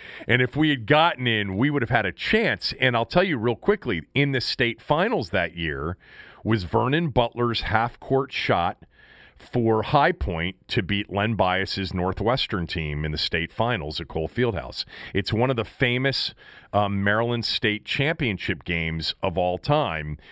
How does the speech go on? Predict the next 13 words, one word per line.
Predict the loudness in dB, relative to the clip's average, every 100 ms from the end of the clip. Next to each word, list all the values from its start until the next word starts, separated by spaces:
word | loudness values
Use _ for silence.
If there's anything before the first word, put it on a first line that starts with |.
| -20 -14 -2
Um, | 0 0 0 0
Vernon | 2 2 2
Butler, | 0 2 0
who | 0
went | 0 0
on | -2
to | -2
play | 0 0
at | 0
Navy, | 0 0 0 0 -4 -8 -8 -10 _ -20 -14
hit | 0 2 2
a |
ha-, | 0 -6